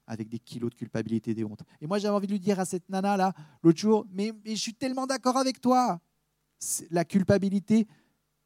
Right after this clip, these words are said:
on est d'accord pour la mettre les deux de côté et qu'on essaie de trouver autre chose, un autre chemin pour vivre les choses. Donc, euh, j'essaie de,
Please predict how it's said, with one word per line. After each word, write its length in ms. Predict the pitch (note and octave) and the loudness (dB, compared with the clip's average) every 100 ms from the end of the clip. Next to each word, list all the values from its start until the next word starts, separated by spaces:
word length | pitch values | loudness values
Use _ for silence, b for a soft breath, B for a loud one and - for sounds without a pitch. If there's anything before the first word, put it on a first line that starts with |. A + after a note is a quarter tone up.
| _ _ _ _ _ _ _ _ _ _ _ _ _ _ _ _ _ | _ _ _ _ _ _ _ _ _ _ _ _ _ _ _ _ _
on 100 | D3+ | 4
est 80 | D3+ | 8
d'accord 280 | D#3+ G#3 G3+ | 8 8 10
pour 120 | D#3+ | 10
la 80 | C#3+ | 10
mettre 200 | C#3+ - _ | 4 -2 _
les 240 | D#3 B2 | -4 -2
deux 260 | A#2+ F3 G#3 - _ - | 8 10 8 2 _ 6
de 80 | C#3 | 8
côté 400 | C#3+ C3 C#3+ D3 b - | 8 6 2 2 b -10
et 60 | |
qu'on 140 | A#2 B2+ | 0 2
essaie 180 | B2+ | 4
de 40 | B2+ | 2
trouver 280 | - A#2+ - | 6 6 6
autre 180 | - E3+ | 2 0
chose, 320 | - C3 B2 - _ _ _ - | 2 -4 -6 -12 _ _ _ -6
un 180 | A#2+ C#3+ | 0 6
autre 200 | F3+ - | 6 6
chemin 340 | E3 C3+ G#2+ _ _ _ _ _ _ _ _ _ _ - | 0 0 -4 _ _ _ _ _ _ _ _ _ _ 8
pour 160 | A#2+ | 8
vivre 200 | A#2 A2 | 8 2
les 80 | A2+ | -2
choses. 340 | A#2 G#2 - - _ _ _ _ _ _ _ _ _ _ - b b b b b | -2 -6 -8 -16 _ _ _ _ _ _ _ _ _ _ -20 b b b b b
Donc, 400 | C3 A#3 G#3+ - A#2 _ _ _ | 10 10 12 6 0 _ _ _
euh, 800 | D#3 C3+ C3 C3 C3 B2+ B2+ B2+ | 8 10 10 6 0 0 0 -2
j'essaie 280 | B2 C3 F#3 | 0 2 6
de, 280 | D3 C3 - | 6 4 0